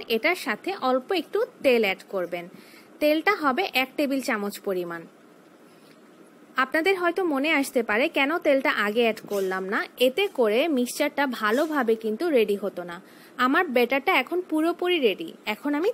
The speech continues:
চুলোয় চলে যাব। চুলোয় আমি ননস্টিকের একটা pan বসিয়ে দিয়েছি, অল্প একটু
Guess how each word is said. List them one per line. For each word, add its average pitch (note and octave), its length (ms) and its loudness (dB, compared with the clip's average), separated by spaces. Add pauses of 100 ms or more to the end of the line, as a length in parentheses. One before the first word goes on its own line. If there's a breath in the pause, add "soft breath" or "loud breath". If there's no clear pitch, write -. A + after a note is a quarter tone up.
চুলোয় A#3 340 2
চলে F3+ 260 -2
যাব। E3+ 140 -4 (1200 loud breath)
চুলোয় E4 360 2
আমি F4 120 0 (100)
ননস্টিকের C#4+ 560 0
একটা D#4+ 140 -2 (100)
pan G#3+ 180 2 (100)
বসিয়ে D4 340 0
দিয়েছি, B3+ 300 2 (260)
অল্প C#4 260 2 (160)
একটু - 180 -2